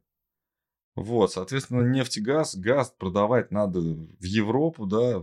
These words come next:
сейчас они, вот, как им так повезло с этой плохой <laughs> погодой, что газ нужно повышать в цене, там, ну, он, он сам повысится, в общем.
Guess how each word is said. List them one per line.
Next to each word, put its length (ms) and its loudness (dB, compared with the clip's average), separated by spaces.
сейчас 420 2
они, 300 0
вот, 340 -14
как 240 2
им 320 0
так 200 2
повезло 400 2
с 100 -6
этой 140 -6
плохой 340 -2
<laughs> 60 -4
погодой, 500 2
что 440 0
газ 420 0
нужно 460 2
повышать 420 2
в 80 -18
цене, 320 0
там, 440 -2
ну, 220 0
он, 200 4
он 120 0
сам 220 0
повысится, 500 -10
в 20 -10
общем. 240 -14